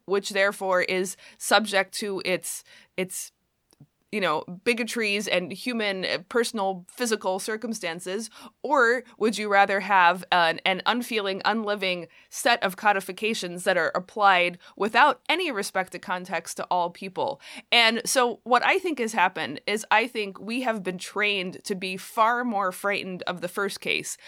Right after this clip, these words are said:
of the human judge with human fallibilities, and way too trustful of the regulations and the bureaucracy and the A I,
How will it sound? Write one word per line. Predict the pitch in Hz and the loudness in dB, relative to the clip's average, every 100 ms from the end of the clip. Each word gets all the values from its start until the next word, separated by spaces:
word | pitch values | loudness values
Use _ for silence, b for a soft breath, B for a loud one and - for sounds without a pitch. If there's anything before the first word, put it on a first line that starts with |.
| B | B
of | - 190 | -2 -2
the | 220 | 0
human | 254 240 202 | 0 0 0
judge | 196 185 185 | 2 2 2
with | 180 | -6
human | 180 208 185 | -6 -8 -8
fallibilities, | 180 175 170 170 175 160 143 120 180 - B B | -2 0 0 -2 -2 -2 -4 -6 -8 -12 B B
and | 202 196 | 2 0
way | - 233 262 349 277 | -8 -8 -4 0 0
too | 262 247 | -2 -4
trustful | 220 226 - 196 170 151 165 B B | -2 -2 -2 -2 0 0 -2 B B
of | 240 220 | 0 2
the | 202 | 0
regulations | 202 196 180 170 170 131 151 170 - B B | -2 -2 -2 -2 -4 -6 -8 -12 -14 B B
and | 190 185 165 | 2 2 0
the | 190 | -4
bureaucracy | 190 202 185 190 185 185 160 | 0 4 4 4 -2 -4 -2
and | 185 190 | -2 0
the | - | 2
A | 196 | 4
I, | 170 139 80 | 6 6 4